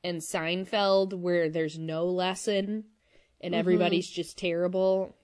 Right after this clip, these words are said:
Speaker 1: but it's
Speaker 2: Mm-hmm.
Speaker 1: hilarious. So I like to think we're somewhere in between that.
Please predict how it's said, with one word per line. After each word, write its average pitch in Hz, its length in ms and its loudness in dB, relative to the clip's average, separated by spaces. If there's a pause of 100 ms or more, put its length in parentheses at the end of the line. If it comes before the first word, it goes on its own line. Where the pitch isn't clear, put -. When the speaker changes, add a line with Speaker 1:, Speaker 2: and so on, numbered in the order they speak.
(140)
Speaker 1:
but 170 140 -2
it's 156 140 -4
Speaker 2:
Mm-hmm. 160 140 -2
Speaker 1:
hilarious. 175 640 0
So 165 520 -2 (240)
I 247 120 -4
like 453 320 -2
to 359 100 -4
think 262 240 -6
we're 180 100 -2
somewhere 151 400 -8
in 131 160 -10
between 113 400 -12
that. 92 240 -12